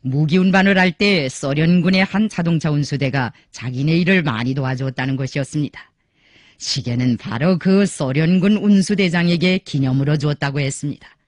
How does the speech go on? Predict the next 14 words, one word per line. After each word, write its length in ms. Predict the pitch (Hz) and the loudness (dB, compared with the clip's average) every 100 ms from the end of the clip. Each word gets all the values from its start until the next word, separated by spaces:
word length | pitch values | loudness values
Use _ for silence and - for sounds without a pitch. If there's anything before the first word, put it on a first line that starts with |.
| _ _ _ _ _ _ _ _ _ | _ _ _ _ _ _ _ _ _
왕일지는 880 | 127 135 170 202 202 202 220 160 127 _ _ - _ | -2 0 4 4 4 2 4 2 -2 _ _ -20 _
결국 500 | 143 143 160 208 185 | -4 0 2 0 -2
그 240 | - 170 | -2 0
시계는 540 | 185 127 135 127 117 98 _ _ - | 0 -2 -2 0 -2 -6 _ _ -16
중조, 920 | - 139 202 226 233 214 208 190 147 | -6 2 6 8 6 6 4 2 0
소 400 | - 190 190 160 | -4 0 2 2
세 320 | 139 - 143 165 | -2 -2 0 2
나라 220 | 180 202 | 4 4
인민들의 600 | 214 214 214 202 202 185 | 4 4 4 4 2 0
전투적 580 | 139 131 151 170 220 190 | -4 -4 -4 -2 -2 0
우위의 400 | 190 226 226 208 | 2 4 4 2
상징으로 540 | - 190 165 160 165 | 2 0 2 2 0
되었다고 480 | 135 104 - 104 104 | -2 -6 -6 -8 -8
하였습니다. 680 | 104 101 - 117 - - | -8 -10 -8 -8 -8 -20